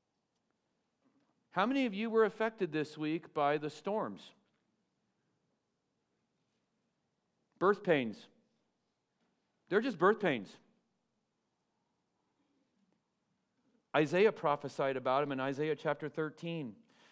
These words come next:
Revelation talks about things like this. The sun's gonna be black. The moon's gonna be like blood. Stars falling to the earth. This stuff is all gonna intensify.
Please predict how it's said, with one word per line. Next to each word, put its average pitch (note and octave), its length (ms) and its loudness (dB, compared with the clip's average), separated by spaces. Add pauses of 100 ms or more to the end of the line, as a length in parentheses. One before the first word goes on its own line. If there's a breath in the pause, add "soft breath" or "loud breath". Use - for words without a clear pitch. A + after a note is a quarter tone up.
(120)
Revelation F3+ 680 4
talks E3 300 -2
about D#3 260 0
things E3+ 240 -4
like D3 200 0
this. E3 220 0
The C#3+ 120 -4
sun's F3 340 -2
gonna E3 180 0
be C#3+ 140 -4
black. D3 420 4 (200 loud breath)
The E3 60 0
moon's F3 280 2
gonna F3+ 160 0
be E3+ 140 -2
like D3+ 380 0
blood. D#3+ 360 4 (140 loud breath)
Stars F#3+ 460 2
falling F3+ 400 2
to F3 120 -2
the D#3 180 -2
earth. D3+ 240 2 (2500)
This F#3 120 -4
stuff G3 280 0
is D3+ 120 -4
all E3+ 220 2
gonna E3 160 -2
intensify. D3 800 -4